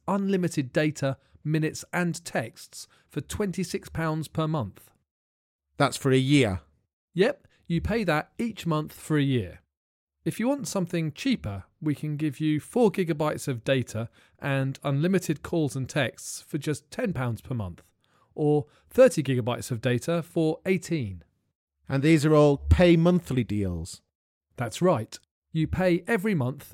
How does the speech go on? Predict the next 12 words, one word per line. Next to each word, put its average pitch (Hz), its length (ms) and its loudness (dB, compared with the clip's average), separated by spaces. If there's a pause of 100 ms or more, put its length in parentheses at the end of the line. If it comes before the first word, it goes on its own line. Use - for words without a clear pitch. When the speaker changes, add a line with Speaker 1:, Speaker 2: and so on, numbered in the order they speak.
Speaker 1:
and 143 260 -4
you're 151 160 2
tied 185 440 -4
in 139 200 0
for 143 200 -4
a 131 60 2
year. 123 400 -2 (760)
Speaker 2:
And 170 220 -4
can 175 160 4
I 160 40 6
call 175 280 8
abroad? 185 640 4